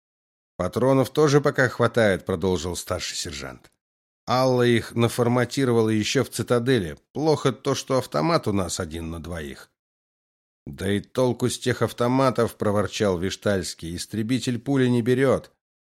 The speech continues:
Георгий покивал и спросил: «Товарищи потомки,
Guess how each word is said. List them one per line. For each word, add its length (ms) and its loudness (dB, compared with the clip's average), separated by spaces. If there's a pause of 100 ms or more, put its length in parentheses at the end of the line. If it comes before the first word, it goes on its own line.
(320)
Георгий 500 0
покивал 540 0
и 40 -2
спросил: 600 -6 (680)
«Товарищи 600 2
потомки, 720 0